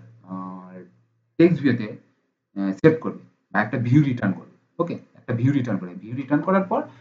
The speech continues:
আহ, এই ডেটাগুলো সুন্দর করে কি করবে? এই লিস্টে নিয়ে যে serially ভাবে সাজাবে। okay, first of all আমরা নাম দিয়েছি, প্রথম নাম দিয়েছিলাম কি মিথুন। ওকে,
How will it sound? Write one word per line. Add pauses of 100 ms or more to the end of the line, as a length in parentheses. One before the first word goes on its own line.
(140)
আহ,
এই (200)
ডেটাগুলো (320)
সুন্দর
করে (260)
কি
করবে? (580)
এই
লিস্টে (200)
নিয়ে
যে
serially (180)
ভাবে (280)
সাজাবে।
okay, (280)
first
of
all
আমরা
নাম
দিয়েছি,
প্রথম
নাম
দিয়েছিলাম
কি
মিথুন। (100)
ওকে,